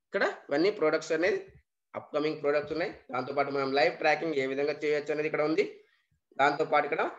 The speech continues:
నెక్స్ట్ మనీ డెబిట్ కార్డు ఉంది. మనకి ఏటీఎం కార్డు ఏ విధంగా, మనకి నెక్స్ట్ మనీ డెబిట్ కార్డు కూడా అదే విధంగా. ఇది తీసుకోవడం ద్వారా బెనిఫిట్ ఏంటి అని చూసినట్టయితే, మనకు మూడు రకాల బెనిఫిట్ ఉంటుంది. హండ్రెడ్ రూపీస్ క్యాష్ బ్యాక్ వచ్చింది అనుకుంటే, దాంట్లో ట్వంటీ ఫైవ్ పర్సెంట్ టెన్ లెవెల్ డివైడ్ చేయడం జరుగుతుంది.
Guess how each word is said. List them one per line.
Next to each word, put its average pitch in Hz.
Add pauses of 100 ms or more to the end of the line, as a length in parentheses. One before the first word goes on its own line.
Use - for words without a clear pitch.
(120)
నెక్స్ట్ 160
మనీ 185
డెబిట్ 147
కార్డు 165
ఉంది. 170
మనకి 165
ఏటీఎం 180
కార్డు 165
ఏ 160
విధంగా, 160
మనకి 170
నెక్స్ట్ 151
మనీ 175
డెబిట్ 143
కార్డు 156
కూడా 165
అదే 135
విధంగా. 160 (800)
ఇది 185
తీసుకోవడం 214
ద్వారా 190
బెనిఫిట్ 165
ఏంటి 170
అని 160
చూసినట్టయితే, 156 (480)
మనకు 139
మూడు 165
రకాల 165
బెనిఫిట్ 151
ఉంటుంది. 170 (680)
హండ్రెడ్ 226
రూపీస్ 233 (300)
క్యాష్ 165
బ్యాక్ 190
వచ్చింది 170
అనుకుంటే, 175 (200)
దాంట్లో 175
ట్వంటీ 185
ఫైవ్ 196
పర్సెంట్ 180
టెన్ 170
లెవెల్ 175
డివైడ్ 156
చేయడం 170
జరుగుతుంది. 180